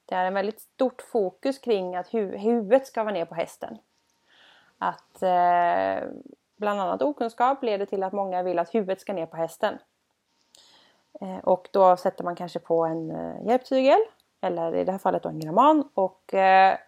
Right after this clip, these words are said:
huvudet åker ner utan att kroppen är med.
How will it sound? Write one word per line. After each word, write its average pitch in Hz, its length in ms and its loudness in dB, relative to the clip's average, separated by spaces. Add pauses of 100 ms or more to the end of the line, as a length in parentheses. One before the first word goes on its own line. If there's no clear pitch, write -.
huvudet 185 500 0
åker 180 320 0
ner 277 340 2 (380)
utan 208 440 4
att 170 120 -6
kroppen 185 360 0
är 214 40 4
med. 247 220 0